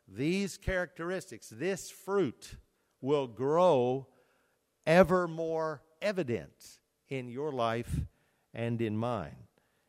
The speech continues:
And so follow with me. I'm gonna read beginning back at verse sixteen, just to set the context again of chapter five, Galatians five.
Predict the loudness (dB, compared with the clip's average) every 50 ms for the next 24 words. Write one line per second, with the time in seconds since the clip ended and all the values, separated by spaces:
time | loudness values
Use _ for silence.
0 | _ _ _ _ -12 -10 -8 -8 -8 -4 -2 0 0 0 0 -2 -4 -4 -2 -2
1 | 0 0 0 0 2 0 0 0 0 -2 -2 0 0 0 0 0 0 0 -2 -2
2 | -2 -2 -4 -4 -6 -8 -10 -6 -2 -2 0 0 0 -2 0 0 0 0 0 -2
3 | -6 -10 -6 -2 -2 -2 -2 -2 -6 -12 -14 -14 -14 -16 -16 -16 -12 -10 -8 -8
4 | -8 -8 -10 -10 -10 -8 -8 -8 -10 -10 -6 -2 -2 -2 -2 -4 -8 -10 -6 -2
5 | -2 -2 -2 -4 -12 -10 -4 -2 -2 0 0 -2 -4 -4 -6 -6 -8 -10 -12 -12
6 | -10 -8 -6 -4 -4 -2 -4 -4 -6 -6 -4 -2 -2 -2 -4 -8 -12 -10 -6 -4
7 | -2 -2 -2 -4 -6 -6 -8 -6 -4 -4 -4 -6 -6 -8 -10 -10 -10 -6 -4 -4
8 | -2 -2 -4 -6